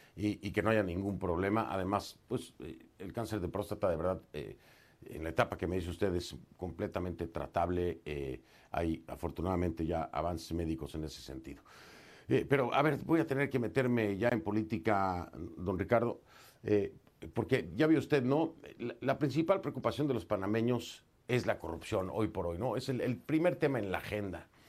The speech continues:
Y bueno, vemos escenarios en donde hay acusados dentro de la propia lista de candidatos. Estamos hablando de Ricardo Martinelli, estamos hablando de Zulay, que estuvo ayer aquí, aquí conmigo. Y, y, y yo les decía a los panameños, ¿no?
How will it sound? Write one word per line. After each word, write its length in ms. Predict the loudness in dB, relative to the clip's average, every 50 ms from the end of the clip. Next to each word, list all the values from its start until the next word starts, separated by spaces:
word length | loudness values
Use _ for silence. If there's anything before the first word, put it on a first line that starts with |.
| -20 -20 -20 -20 -20 -20 -20 -20 -20 -6 0
Y 100 | 4 6
bueno, 220 | 6 8 6 6
vemos 280 | 6 6 6 6 4 4
escenarios 680 | 2 0 2 2 4 4 6 6 6 6 6 6 4 2
en 140 | 0 2
donde 260 | 2 2 4 6 6 8
hay 320 | 8 8 8 6 8 8
acusados 840 | 6 4 4 2 2 4 6 6 6 6 4 2 0 0 -4 -4 0
dentro 360 | 2 2 2 2 0 0 2
de 80 | 2 4
la 160 | 4 2 2
propia 800 | 2 2 0 0 0 0 0 2 2 2 2 0 0 -2 -4 -8 -12 -18 -20 -12 -4
lista 420 | 0 2 4 4 4 4 4 2
de 120 | 2 2 0
candidatos. 760 | 0 0 0 2 4 6 6 6 6 4 2 0 -2 -2 -4
Estamos 320 | -6 -2 -2 -2 0 0
hablando 300 | -2 0 0 0 0 0
de 60 | -2 -2
Ricardo 320 | -2 0 0 0 0 -2
Martinelli, 580 | -4 -6 -6 -6 -4 0 0 2 2 2 0 0
estamos 260 | -2 -2 -2 -2 -2
hablando 260 | -2 -2 -4 -4 -4
de 60 | -4 -4
Zulay, 360 | -2 -2 2 2 4 2 2
que 100 | 0 -4
estuvo 360 | -6 -4 -2 -2 -2 -2 -4 -6 -10 -20 -20 -20 -20 -8 -2
ayer 300 | 0 0 2 2 2 2
aquí, 440 | 2 0 2 2 4 6 4 4 2
aquí 300 | -2 -6 -4 -2 0 0
conmigo. 440 | 2 4 4 6 6 4 4 2 -4 -12 -20 -20 -20 -20 -20 -20 -20 -20 -20 -10 -2
Y, 380 | 2 4 6 6 6 4 2 -4 -14 _ -16 -10
y, 180 | -6 -6 -6 -4 -2
y 80 | 0 4
yo 100 | 4 6
les 140 | 6 6 4
decía 400 | 2 2 2 2 2 4 2 2
a 180 | 0 -2 -2
los 160 | -2 -4 -4
panameños, 440 | -2 -2 0 2 2 2 2 2 0
¿no? 120 | -2 -4